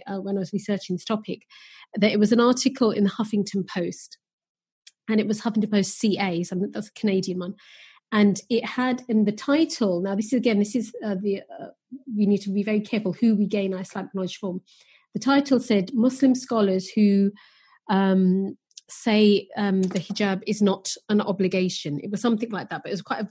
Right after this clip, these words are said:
very clear title that here are Muslim scholars who say hijab is not an obligation. Then, and then the way it was written was very well written. The name of the journalist was, so it's Huffington Post, so you think, "Oh, that's credible."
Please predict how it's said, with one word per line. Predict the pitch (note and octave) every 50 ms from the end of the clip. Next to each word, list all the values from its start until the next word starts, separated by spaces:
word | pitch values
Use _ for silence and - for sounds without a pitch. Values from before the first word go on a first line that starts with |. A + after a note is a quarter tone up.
| _ _
very | - G#3+ G#3 - A#3 A#3+ C4 C4 B3+ C4 -
clear | - - B3 A3 G#3 G3+
title | G#3 - - G3 F#3+ F#3 - F3+ E3
that | D#3+ E3+ E3 - _ - - - _ _ _ - - - -
here | A3 G3 A3 A3+ A#3 A#3 A#3+
are | A#3
Muslim | G#3 A#3+ A#3+ - - B3+
scholars | B3 - - G#3+ F#3 F#3 F#3+ F#3 -
who | - F#3+ F#3 F#3 F#3 F#3 F#3 - - _ _ _ _ - -
say | - - A3 G3 F#3+
hijab | F#3 F#3+ G3 F3+ G3+ F#3 F#3 -
is | - F3 -
not | F#3+ E3+ E3+ F3+ - -
an | F3+
obligation. | F3 E3 F#3 F3+ F3+ E3+ E3 D#3 - - - D#3 E3+ - _ - - - - _ _ _
Then, | - G3+ G3 G3 G3 G3 - - _ _ _ _ -
and | G3+ G3+ G3+
then | G#3 G#3 G#3
the | G3+ G#3
way | A3+ C4+
it | D#4+ G#4
was | D4+ A3+ G#3+
written | A3+ A#3+ A#3+ - F#3
was | G3+ F3
very | E3+ A3 A#3 A#3+ B3 C4+
well | B3+ B3 A#3 A3 G3+
written. | F#3+ E3+ - - - E3 D#3 E3 F#3 G#3+ - _ _ - _ _ -
The | - F#3
name | G3 G#3 A3+ A#3+ A#3+ A#3
of | A3 G3
the | G3 G3+ G3+ G3 G3 F#3+ F#3 F#3 - - G3
journalist | F3+ - A3+ A3+ A3 G#3+ G#3 F#3 F3 F3 F#3 B3 C4+ - - - - D#4 -
was, | - G3+ G3+ -
so | A3+
it's | G#3+ -
Huffington | - B3 B3 C4+ B3 B3+ B3+ -
Post, | - G3+ F#3+ F#3+ F#3+ -
so | - G3
you | F#3+ F#3
think, | F#3 G3 F3+ F#3 G3 -
"Oh, | G#3+ G#3 G3+ F#3 F3+ F#3 -
that's | G3+ E3 -
credible." | - - G3+ F3 - E3+ - F3+ F#3 G#3+